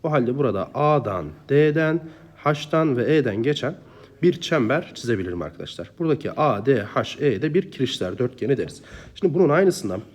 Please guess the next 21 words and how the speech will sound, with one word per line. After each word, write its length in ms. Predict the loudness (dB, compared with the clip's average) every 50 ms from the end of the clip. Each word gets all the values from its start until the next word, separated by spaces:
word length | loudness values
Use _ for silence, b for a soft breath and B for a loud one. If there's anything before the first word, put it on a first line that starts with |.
| -10 -10
bir 60 | -6
tane 260 | -2 0 0 0 0
de 80 | 0 -2
şurada 360 | -4 -2 -2 -2 -2 -2 -6
var. 200 | -6 -10 -12 -18 B B B B B B B -2
Bir 80 | -2 0
tane 280 | 2 2 2 2 0 -2
de 80 | -6 -8 -4 0
burada 240 | 2 2 4 4
var. 280 | 2 2 0 -2 -8 -14 b b b b b b 0
Bir 140 | 0 0 2
tane 260 | 2 2 2 4 4
de 40 | 2
arkadaşlar 640 | 0 0 0 0 0 0 -2 -2 -4 -4 -4 -6 -6 -14 -20
şöylemesine 920 | -20 -18 -14 0 4 4 6 6 6 4 2 0 -4 -6 -6 -6 -6 -8
C, 420 | -2 2 4 4 4 4 2 0 -4 -10 -4 0
F, 60 | 2 2 2 2 0 -2 -4 2 4
D, 320 | 6 6 8 6 4 4
A'dan 440 | 2 0 0 2 2 2 2 2 2
geçecek 440 | 2 0 -2 -2 -2 -2 -2 -2 -2
olan 240 | -2 0 0 0